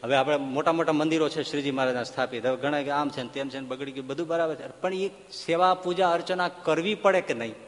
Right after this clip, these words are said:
અભ્યાગતો ત્યાં આવે તેને રોટલો જોઈએ કે નહીં? ત્યાં કોઈ ખર્ચા થતા હોય એનો નિભાવ જોઈએ કે નહીં? એટલે જે લોકો કાંઈક આપતા છે તે જ થતું હશે ને. એટલે આ બધી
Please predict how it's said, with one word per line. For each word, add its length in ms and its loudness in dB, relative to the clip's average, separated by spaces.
અભ્યાગતો 560 2
ત્યાં 200 4
આવે 140 4
તેને 240 2
રોટલો 320 0
જોઈએ 260 2
કે 140 -8
નહીં? 180 -8
ત્યાં 200 2
કોઈ 100 4
ખર્ચા 360 2
થતા 340 0
હોય 140 2
એનો 100 -2
નિભાવ 380 2
જોઈએ 300 2
કે 160 -6
નહીં? 260 -8
એટલે 280 -6
જે 140 4
લોકો 300 2
કાંઈક 220 4
આપતા 320 4
છે 120 2
તે 180 0
જ 40 -10
થતું 340 2
હશે 200 4
ને. 80 0
એટલે 2500 -20
આ 200 0
બધી 460 -2